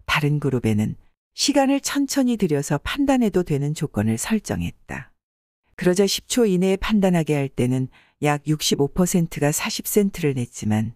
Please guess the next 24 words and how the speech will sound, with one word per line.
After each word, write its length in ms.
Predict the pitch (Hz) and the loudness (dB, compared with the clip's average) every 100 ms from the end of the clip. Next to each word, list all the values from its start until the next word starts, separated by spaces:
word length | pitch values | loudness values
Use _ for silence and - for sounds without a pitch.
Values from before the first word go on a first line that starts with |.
| - _ _ - | -16 _ _ -6
시간을 420 | - 285 285 277 | 0 2 2 -2
들여서 360 | 180 180 180 | 0 -2 0
판단하게 580 | 190 - 208 190 156 143 | -4 -2 0 0 0 -2
하자 320 | 135 - - - _ _ _ 151 | -4 -4 -10 -10 _ _ _ -2
약 240 | 147 - | -2 0
오십오 340 | 156 - 180 | -2 0 -4
퍼센트만 680 | 170 180 - 165 - 139 143 | -2 -4 -2 -2 -2 -4 -4
사십 320 | - 190 - | -4 -6 -8
센트를 480 | - 208 202 170 143 | -4 -2 -2 -4 -4
냈다. 540 | 127 - _ - - _ _ _ _ _ - | -4 -8 _ -12 -12 _ _ _ _ _ -4
일단 360 | 170 165 175 180 | -2 2 2 2
행동하면 680 | 214 202 175 151 139 147 151 _ _ - | 0 0 0 0 -2 -4 -6 _ _ -4
정신 440 | 170 156 - 151 | 0 0 0 -2
건강에도 640 | 143 135 139 110 113 - | 0 -2 -2 -2 -2 -4
좋다. 580 | - - _ - 143 - _ _ _ _ _ - | -6 -8 _ -8 -8 -10 _ _ _ _ _ -4
이처럼 400 | 190 220 208 202 | 0 2 2 2
시간을 400 | - 214 185 190 | 2 2 2 0
들여서 360 | 165 147 165 | 0 0 0
생각하면 720 | 175 185 151 - 151 131 123 123 _ _ - | 0 0 -2 -2 -2 0 -2 -6 _ _ -8
자신도 500 | - 180 214 202 208 | -2 0 2 2 2
모르게 400 | 156 143 156 170 | 2 0 0 0
손익을 460 | - 240 202 180 180 | 0 -2 0 0 0
따지고 380 | 208 214 - | -2 -2 -4
만다. 540 | 90 185 - - - | -4 -4 -4 -8 -14